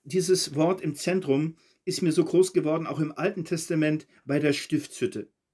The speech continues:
Wir lesen im vierten Buch Mose, Kapitel zwei, Vers zwei: „Die Söhne Israels sollen sich lagern, jeder bei seiner Abteilung,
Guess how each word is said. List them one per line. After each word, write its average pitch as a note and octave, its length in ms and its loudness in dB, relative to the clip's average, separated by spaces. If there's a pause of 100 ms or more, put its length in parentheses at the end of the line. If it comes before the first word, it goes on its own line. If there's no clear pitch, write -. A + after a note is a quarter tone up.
(520)
Wir D3 100 4
lesen G#3 240 6
im E3 120 2
vierten A#3 380 -4
Buch F#3 200 4
Mose, G3 260 2
Kapitel D#3+ 500 0
zwei, D#3+ 340 2
Vers C#3+ 360 0
zwei: D#3 440 0 (440)
„Die C#3+ 100 2
Söhne G#3 260 6
Israels F3 440 2
sollen F3 200 4
sich E3 240 -4
lagern, C#3 380 2
jeder E3+ 280 2
bei F#3 120 4
seiner E3 300 0
Abteilung, E3+ 600 0